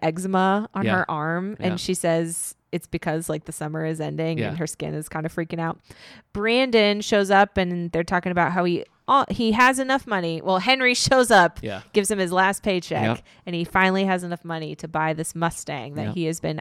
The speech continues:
Speaker 1: eyeing all summer.
Speaker 2: Mm-hmm.
Speaker 1: At the bookstore, Andrea is practicing her scene
Speaker 2: Mm-hmm.
Speaker 1: in the aisle of this bookstore.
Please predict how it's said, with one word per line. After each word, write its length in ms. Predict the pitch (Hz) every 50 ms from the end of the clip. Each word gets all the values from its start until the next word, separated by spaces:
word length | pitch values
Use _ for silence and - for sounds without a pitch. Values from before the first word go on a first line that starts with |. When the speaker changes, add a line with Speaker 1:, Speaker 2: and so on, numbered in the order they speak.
| -
Speaker 1:
eyeing 480 | - 165 165 160 160 156 147 139 131 - -
all 200 | - 160 156 165
summer. 400 | 160 - - 156 147 - 82 -
Speaker 2:
Mm-hmm. 400 | - 110 110 107 110 104 104 123 180 - _ _ _ _ _ _ _ _ _ -
Speaker 1:
At 140 | 233 -
the 60 | - 240
bookstore, 840 | 196 175 - 262 - - - - - 185 165 156 156 170 208 233 - -
Andrea 600 | 190 208 226 247 240 220 202 190 165 165 170 165 -
is 120 | - 170
practicing 1040 | - - - - 185 202 - - - 208 - - 208 190 190 190 190 190 190 196 190 _ _ _ _ _ _ _ _ -
her 140 | 180 196 180
scene 500 | - - 196 196 190 170 160 160 156 160 -
Speaker 2:
Mm-hmm. 200 | 107 110 113 113 117 - _ _ _
Speaker 1:
in 120 | - 175 175
the 140 | 180 175 -
aisle 460 | - 175 175 175 180 180 180 180 180
of 120 | 180 165 -
this 160 | - 160 -
bookstore. 680 | - - 165 - - - - 160 151 151 147 151 165